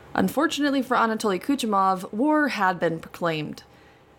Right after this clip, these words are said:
The German army were quickly closing in on Saint Petersburg and its surrounding areas, and so Kuchumov, then the curator of the Catherine Palace, was ordered to do something seemingly impossible.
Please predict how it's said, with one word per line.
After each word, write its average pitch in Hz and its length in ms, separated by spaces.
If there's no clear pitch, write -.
The 208 80
German 254 400
army 240 320
were 214 100
quickly 302 420
closing 220 460
in 196 140
on 180 120
Saint 180 300
Petersburg 185 720
and 185 80
its - 160
surrounding 175 500
areas, 240 640
and 202 120
so 190 140
Kuchumov, 196 800
then 190 240
the 170 80
curator 190 540
of 175 100
the 175 80
Catherine 180 420
Palace, 185 720
was 208 240
ordered 311 300
to 269 100
do 214 200
something 185 600
seemingly 180 680
impossible. 175 840